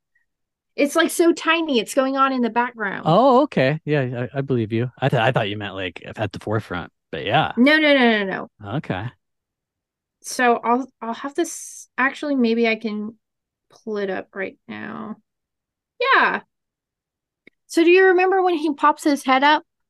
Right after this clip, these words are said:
Speaker 2: No, that, that carnival scene.
Speaker 1: Like, in the
Speaker 2: Oh,
Speaker 1: carnival
Speaker 2: on the,
Speaker 1: scene?
Speaker 2: on the very top of his hat, the tent.
Speaker 1: See, it's a little Jack Skellington.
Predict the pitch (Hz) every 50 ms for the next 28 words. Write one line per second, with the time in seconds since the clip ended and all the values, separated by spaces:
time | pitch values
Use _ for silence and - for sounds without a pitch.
0 | _ _ _ _ _ _ _ _ _ _ _ _ _ 269 294 254 320 233 123 73
1 | - _ _ _ _ _ _ _ _ _ _ 208 208 - - 127 101 92 92 -
2 | - - 269 254 269 269 269 262 - - - - 247 196 131 139 151 160 165 165
3 | 147 160 170 160 160 160 160 156 143 165 165 160 - 156 160 - - 156 156 143
4 | - 175 170 120 90 71 - - _ _ _ _ _ _ - - - - 147 120
5 | 95 - - - - - 330 339 339 - - _ - 285 285 - - 311 294 294
6 | 302 302 311 311 302 294 311 302 302 294 - - - - _ - 320 311 330 339
7 | 330 320 320 311 - _ 262 262 254 262 285